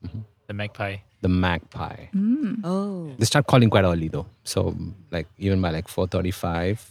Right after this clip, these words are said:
Speaker 1: the minute you enter, um, I think pretty much Sungya Piapi
Speaker 4: Sungya
Speaker 1: side,
Speaker 4: Piapi.
Speaker 1: the minute you
Speaker 2: Yeah.
Speaker 1: enter the, the park,
Speaker 2: They'll
Speaker 1: that's,
Speaker 2: be
Speaker 1: that's the
Speaker 2: calling.
Speaker 1: first sound you'll hear.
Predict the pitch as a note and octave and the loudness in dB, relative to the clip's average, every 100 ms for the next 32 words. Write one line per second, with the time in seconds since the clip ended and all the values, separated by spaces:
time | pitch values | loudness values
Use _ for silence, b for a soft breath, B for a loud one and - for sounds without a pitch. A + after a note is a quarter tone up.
0 | _ - F2 F2 F2+ F2 F2+ F#2 G2 F#2+ | _ -6 -4 -2 -2 -2 -2 0 0 2
1 | F#2+ G#2 G#2 - _ _ _ _ _ _ | 2 2 0 -2 _ _ _ _ _ _
2 | - F2 E2+ E2 E2 E2 E2 E2 E2 _ | -6 -2 0 0 -2 -4 -6 -10 -14 _
3 | _ _ _ _ _ - A#2+ D#3 D3 C#3+ | _ _ _ _ _ -4 0 0 0 0
4 | A#2 G#2 - - _ _ _ G#2+ G#2 F#2+ | 0 0 -6 -16 _ _ _ -2 2 0
5 | - _ - F#2+ F2 F#2+ - F2+ E2+ - | -2 _ -6 -4 -2 -4 -2 -2 -2 -8
6 | E2 F#2+ G#2 A2+ G#2 F#2+ F#2+ G2 F#2 F2 | -6 0 4 4 4 4 2 0 0 0
7 | D#2+ F2 F#2 - F2+ E2+ - F#2 G#2+ G#2 | -2 -6 -12 -2 -2 -2 -4 -4 -4 -2
8 | F#2+ A2 G#2+ G#2 G2+ - G2+ G2 F#2 E2+ | 0 2 2 0 0 4 4 6 4 2
9 | D#2+ | 0